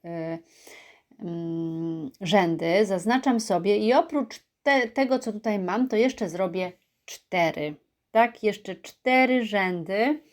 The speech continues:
muszę przerobić tutaj, żeby uzyskać taką fajną objętość na tej szyszce, fajną wysokość, żeby ona wyglądała dosyć naturalnie.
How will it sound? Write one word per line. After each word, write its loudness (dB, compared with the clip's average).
muszę 0
przerobić 0
tutaj, -4
żeby -4
uzyskać -6
taką -8
fajną -4
objętość -4
na -8
tej -6
szyszce, -8
fajną -4
wysokość, -2
żeby -8
ona -8
wyglądała -6
dosyć -10
naturalnie. -2